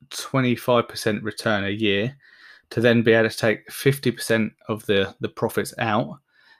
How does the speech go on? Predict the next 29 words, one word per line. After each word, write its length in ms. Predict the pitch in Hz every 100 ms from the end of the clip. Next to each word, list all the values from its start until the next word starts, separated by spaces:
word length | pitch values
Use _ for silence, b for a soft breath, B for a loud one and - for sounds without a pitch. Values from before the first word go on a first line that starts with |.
| b
and 100 | 113
then 140 | 107
leave 180 | 107 101
the 80 | 120
other 120 | 107
fifty 280 | 104 104 -
percent 300 | - 107 104
in 120 | 107
there 140 | 104 98
to 120 | -
help 300 | - 107 -
compound 580 | - 98 - 107 104 101
the 120 | 98
account, 400 | 98 - 101 104
to 80 | 95
grow 260 | 107 104
the 100 | 98
account. 460 | 92 - 110 98 120 _ b b b b b
And 200 | 120 113
that 160 | 127 -
would 180 | 120 -
give 180 | 120 -
me 240 | 113 107
around 320 | 107 110 107
about 240 | 98 104 -
twenty-one 460 | 117 107 110 104
K 280 | - 107 98
a 40 |
year. 300 | 95 92 85